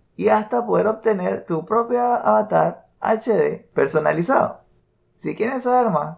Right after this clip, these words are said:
visiten nuestra página patreon punto com slash chutacupas.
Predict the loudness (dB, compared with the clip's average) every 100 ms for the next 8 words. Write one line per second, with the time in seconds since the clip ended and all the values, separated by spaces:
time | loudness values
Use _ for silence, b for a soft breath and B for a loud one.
0 | _ -4 -2 -2 -2 -2 -2 -2 0 -2
1 | -2 -8 -14 _ 2 4 6 4 -6 -6
2 | -6 -4 -4 -2 -2 -4 -12 _ _ -2
3 | 4 4 4 -4 -20 _ _ _ -8 -2
4 | 0 0 -2 -8 _